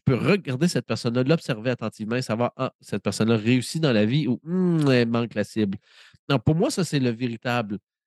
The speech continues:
le plus fondamental des en-, des enjeux. Puis évidemment, on, on comprend qu'un des, aspects les plus importants dans ce, ce voyage humain-là que l'on vit pour être heureux, joyeux, c'est le, c'est le, c'est nos relations. La qualité de nos relations va définir la qualité de notre vie. Ça, j'en suis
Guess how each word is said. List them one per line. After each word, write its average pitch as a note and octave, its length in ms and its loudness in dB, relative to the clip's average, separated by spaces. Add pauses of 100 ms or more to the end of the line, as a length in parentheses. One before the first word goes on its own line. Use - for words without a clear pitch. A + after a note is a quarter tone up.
(300)
le A2 140 -2
plus B2+ 140 0
fondamental B2 720 2
des G#2+ 200 -2
en-, G#2+ 220 -6
des G#2 220 0
enjeux. G2+ 320 2
Puis A2 140 0
évidemment, A#2+ 480 0
on, G#2+ 120 -6
on F#2+ 40 -8
comprend A2+ 420 -2
qu'un A2 380 0
des, G#2+ 260 0 (360)
aspects B2+ 340 -2
les B2+ 120 0
plus A#2+ 320 -6
importants D#3 1000 0
dans A2 340 0
ce, - 220 -16
ce - 160 -6
voyage A#2+ 1120 0
humain-là B2+ 540 0
que A#2 120 -12
l'on G#2 240 -2
vit A#2+ 320 -2 (380)
pour A#2 220 4
être A#2+ 180 2
heureux, B2 200 4
joyeux, A2+ 400 4
c'est - 180 -4
le, B2+ 140 -4
c'est - 200 -8
le, C3+ 260 0
c'est D#3 140 -2
nos D3+ 120 2
relations. A2+ 460 0
La G2+ 120 -6
qualité E3 420 0
de D3 120 -2
nos C3+ 160 0
relations B2 460 -2
va A#2+ 120 0
définir A#2+ 460 -4
la A2+ 120 -2
qualité A#2 420 -4
de A#2 60 -4
notre G#2+ 240 -4
vie. A#2 200 -2
Ça, C3 200 0
j'en A2+ 200 0
suis A#2+ 400 -6